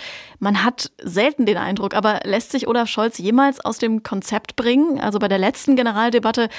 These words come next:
hat er zumindest mal sein Skript beiseite gelegt und es wurde ein relativ munterer Schlagabtausch mit dem Oppositionsführer Merz.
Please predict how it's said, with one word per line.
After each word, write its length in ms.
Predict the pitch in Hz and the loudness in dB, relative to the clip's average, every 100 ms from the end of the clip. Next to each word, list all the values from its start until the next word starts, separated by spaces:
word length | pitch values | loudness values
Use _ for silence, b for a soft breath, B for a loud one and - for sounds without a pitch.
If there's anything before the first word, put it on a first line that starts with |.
| B B | B B
hat 120 | 214 | -2
er 80 | 208 | 0
zumindest 540 | 226 214 254 285 - | 2 6 6 4 0
mal 420 | 208 214 220 - | -2 0 0 -2
sein 240 | 208 196 196 | -2 -4 -4
Skript 400 | - 240 - - | -2 -2 -2 -4
beiseite 420 | 240 220 233 247 | -2 0 0 0
gelegt 380 | 233 226 240 - | 0 0 0 -2
und 180 | 214 - B B B | -4 -6 B B B
es 200 | - - | -12 -2
wurde 200 | 208 247 | 2 4
ein 80 | 208 | 2
relativ 400 | 196 226 240 214 | -2 -2 -4 -2
munterer 480 | 208 233 269 254 - | 2 2 2 -2 -4
Schlagabtausch 720 | - 180 - - - 180 180 | -4 -6 -6 -8 -6 -6 -4
mit 140 | 180 185 | -6 -4
dem 260 | 185 185 | -4 -4
Oppositionsführer 800 | 196 190 190 - 185 - 190 180 | -4 -4 -6 -6 -8 -6 -4 -4
Merz. 360 | 175 175 - | -2 -4 -8